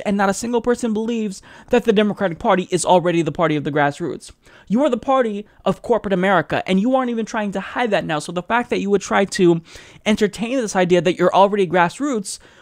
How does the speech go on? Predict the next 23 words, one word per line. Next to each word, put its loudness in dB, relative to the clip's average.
well, 0
this -4
implies 2
that 4
you 0
don't 6
think 0
the -2
Democratic -2
Party -2
should -4
do 0
anything. -2
You 0
don't -2
think -6
that -6
they 0
need -2
to -4
reform -2
at 4
all. 4